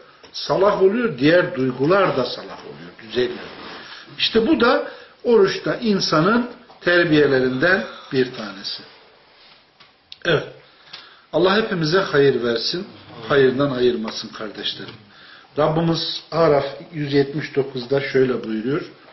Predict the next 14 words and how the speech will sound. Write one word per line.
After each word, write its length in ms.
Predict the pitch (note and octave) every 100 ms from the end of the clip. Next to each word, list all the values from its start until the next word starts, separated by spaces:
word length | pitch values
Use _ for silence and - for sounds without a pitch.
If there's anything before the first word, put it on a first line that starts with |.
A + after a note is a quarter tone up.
| _ _ - - _ _ _ _ _ _
"Onlar 380 | D3 E3 G3 G3
için 220 | F3+ G3
kalpler 540 | G3 - D#3+ D#3 F#3 F3+
vardı. 460 | B2+ A2 G#2 G#2+ - _ _ _ _ -
Fakat 400 | - D#3 D3+ -
onunla 400 | C#3 D#3 B2+ A2+
yeterince 800 | B2 C3+ D3 D3 A#2+ B2+ D3+ D3 - _ _ _
düşünmezler. 840 | A2+ - G#2+ G#2 G2+ E2+ G2+ - - _ _ _ - - -
Onların 400 | F3+ A3 A#3+ B3
kulakları 600 | - A3+ A3+ A#3 A3+ A#3+
vardır. 400 | G3 F#3 F#3 A#3+ - - _ _ _ _ _ -
Onunla 520 | E3 G#3 F3+ E3 C3+
hakkı 440 | D#3 - - B3 - - _ _ _ _ _ - -
duymazlar. 720 | A#2+ G#2+ G2+ F#2 B2+ C3